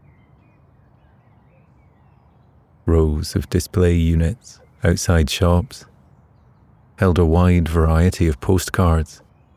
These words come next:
many of which featured prints of Van Gogh's work. Peter spent a pleasant hour wandering through the many picturesque streets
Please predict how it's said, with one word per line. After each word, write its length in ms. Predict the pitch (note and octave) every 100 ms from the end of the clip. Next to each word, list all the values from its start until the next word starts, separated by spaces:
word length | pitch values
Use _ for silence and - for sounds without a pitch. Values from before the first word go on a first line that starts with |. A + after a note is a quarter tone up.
| _ _ _ _ _ _ _ _ _ _
many 200 | C3+ C#3
of 120 | G#2+
which 260 | F#2 D2+ -
featured 500 | - G2 - E2 -
prints 600 | - F2 F2+ - - - -
of 100 | D2
Van 260 | E2+ D#2+
Gogh's 460 | D2 D#2+ D2 - -
work. 420 | E2 F2 G2 - - _ _ _ _ _ _ _ _ _ _ _ _ _ _ _ _ _ _ _ _ _ _ _ _ _ _ _ _ _ _ _ _ _ _ _ _ _ _ _ _ _ _ _ _ _ _ _ _
Peter 260 | C#3+ -
spent 400 | G2 - F2 E2
a 40 | -
pleasant 480 | - F#2 D#2+ D#2 E2
hour 420 | E2+ E2+ D2+ D2+ - _ _ _ _ _ -
wandering 460 | F#2+ F#2 E2+ D#2+
through 200 | D#2 -
the 120 | E2+
many 320 | E2 E2 E2+ E2
picturesque 760 | - G2 - F#2+ E2 D#2+ -
streets 640 | - - G2+ F#2 - -